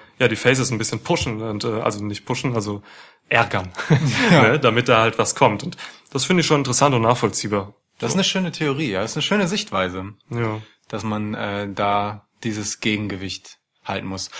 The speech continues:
Speaker 2: Kannst du dir also vorstellen, dass The Authority, also, äh,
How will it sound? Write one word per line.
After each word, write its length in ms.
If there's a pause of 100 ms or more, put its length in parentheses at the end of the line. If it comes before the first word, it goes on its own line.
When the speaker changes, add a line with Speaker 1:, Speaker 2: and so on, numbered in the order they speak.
(160)
Speaker 2:
Kannst 240
du 60
dir 140
also 160
vorstellen, 440
dass 200
The 340
Authority, 800 (100)
also, 380
äh, 320